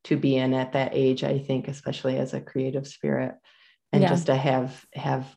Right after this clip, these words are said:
Speaker 1: all that inspiration as well as the permission and freedom to just explore your artistic sides, no matter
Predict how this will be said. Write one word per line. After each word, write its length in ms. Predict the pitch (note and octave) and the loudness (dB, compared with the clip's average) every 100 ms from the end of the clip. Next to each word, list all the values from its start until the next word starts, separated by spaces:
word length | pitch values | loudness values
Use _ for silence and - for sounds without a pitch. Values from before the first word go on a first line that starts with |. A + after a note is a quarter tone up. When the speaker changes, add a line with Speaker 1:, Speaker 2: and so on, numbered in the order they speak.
| _ _ | _ _
Speaker 1:
all 200 | E3 D#3 | 2 4
that 180 | D3 C#3 | 4 2
inspiration 680 | C#3+ C#3 - C3+ C3 C3+ C3+ | 0 -4 0 4 4 2 -2
as 180 | B2+ C3+ | -2 -2
well 160 | C3 C3 | 0 0
as 240 | B2+ - - | -2 -10 -14
the 560 | D3 C#3 C3 C3 C#3+ - _ - | -4 -2 -2 -4 -6 -8 _ -6
permission 520 | C#3+ C3 C3+ - C#3 | -2 0 -2 -2 -2
and 180 | C3+ C#3 | -2 -4
freedom 520 | - C3+ C3+ C3 C3 | -2 -2 0 -2 -4
to 240 | - C3+ | -2 -2
just 380 | B2+ - C3+ - | -2 -8 -10 -6
explore 680 | A2 - - C3 C3 C#3 C#3 | -8 -8 -2 2 2 -2 -4
your 340 | D3+ C3+ C3+ - | -4 -2 -2 -2
artistic 720 | C#3 - C#3+ - C#3 C3+ - - - - - - - | -4 -4 -8 -4 -4 -4 -12 -20 -20 -20 -20 -20 -18
sides, 520 | - F#3+ E3+ D#3 - | 0 4 6 4 2
no 220 | C3 D#3+ C#3+ | -2 2 4
matter 500 | C#3+ C#3 C#3 C#3 | 4 4 4 2